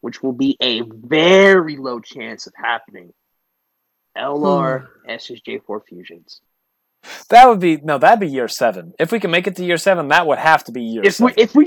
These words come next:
Speaker 1: if, oh, if Dokkan can make it past seven years, then that would be one.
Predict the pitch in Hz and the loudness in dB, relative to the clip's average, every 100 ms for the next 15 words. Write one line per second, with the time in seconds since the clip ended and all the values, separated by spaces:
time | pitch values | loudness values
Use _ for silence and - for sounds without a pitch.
0 | - 240 233 190 - 208 208 180 - 262 | 2 0 0 -6 0 2 2 2 2 2
1 | 370 403 392 302 220 240 254 233 - 175 | 0 -2 0 -2 -2 -6 -6 -8 -6 -6
2 | 196 - 202 196 185 175 185 190 170 160 | -4 -4 -6 -4 -6 -6 -4 -4 -6 -12
3 | 151 156 160 143 135 135 123 117 | -10 -4 -4 -4 -10 -14 -14 -20